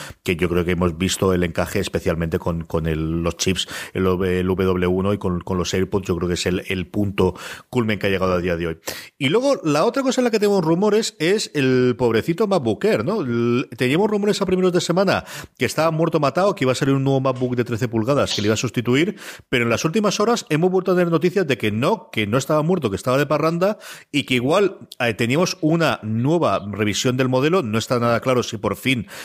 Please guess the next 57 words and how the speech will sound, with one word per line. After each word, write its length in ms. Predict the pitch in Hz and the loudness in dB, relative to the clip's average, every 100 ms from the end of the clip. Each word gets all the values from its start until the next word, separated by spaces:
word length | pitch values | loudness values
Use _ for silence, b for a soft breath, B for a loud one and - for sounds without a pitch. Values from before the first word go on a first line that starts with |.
| B | B
alguna 340 | - 107 117 123 | -4 0 0 0
cosa 220 | 120 135 | 0 0
con 140 | 131 | 0
Retina 440 | 123 123 143 170 208 | 0 0 2 0 0
o 100 | 131 | -2
si 100 | 127 | 0
lo 100 | 123 | 0
que 80 | 113 | 2
buscarían 460 | 113 - 113 139 139 | 0 0 0 2 2
era 220 | 156 170 B B | 0 -2 B B
reducir 480 | - 123 117 107 151 | -2 0 2 0 0
ese 220 | 156 - | 0 0
precio, 300 | 156 165 165 | 0 0 0
especialmente 520 | 135 - 98 120 127 123 | -2 -2 -2 0 0 0
en 40 | |
Estados 320 | 113 123 110 | 0 0 0
Unidos, 280 | 117 117 110 | -2 -2 -2
que 80 | 110 | -2
tiene 180 | 117 110 | -2 -2
ese 140 | 120 | -2
precio 200 | 110 117 | -2 -2
mental 380 | 110 101 113 107 B B - | -2 0 -2 -2 B B -2
de 100 | 110 | 0
los 100 | 107 | 2
novecientos 460 | 107 98 113 110 | 0 0 0 2
noventa 200 | 113 104 | 2 0
y 40 | 107 | 0
nueve 220 | 110 107 | 2 2
dólares, 420 | 110 113 139 - B B | 2 2 0 -2 B B
incluso 400 | 117 107 139 147 | -4 0 0 0
hacerlo 220 | 151 147 | 0 0
por 100 | 139 | 2
debajo 420 | 135 147 160 180 180 B B _ - | 2 2 0 -2 -4 B B _ -4
y 100 | 131 | 0
mantener 400 | 127 120 139 160 | 0 2 0 2
todavía 320 | 170 156 151 | 2 2 2
vivo 340 | 156 156 - 127 | 2 2 0 -2
el 160 | 120 | 0
nombre 180 | 135 135 | 2 2
de 60 | 127 | 2
MacBook 360 | 127 123 113 147 | 2 0 0 0
Air. 200 | 185 - | -2 -2
¿Por 140 | 131 | 0
cuál 140 | 175 | 2
te 60 | 220 | 2
decantas 420 | 214 208 196 175 | 2 2 0 0
tú, 120 | 113 | 0
Pedro? 300 | 101 147 107 | 0 2 0
¿Por 100 | 120 | -2
dónde, 160 | 143 175 | 0 0
cómo 240 | 180 180 | 2 2
ves 160 | 180 170 | 2 2
que 80 | 165 | 0
pueden 200 | 156 147 | 2 2
ir 80 | 135 | 0
las 100 | 123 | -2
cosas? 380 | 80 80 80 | -4 -6 -8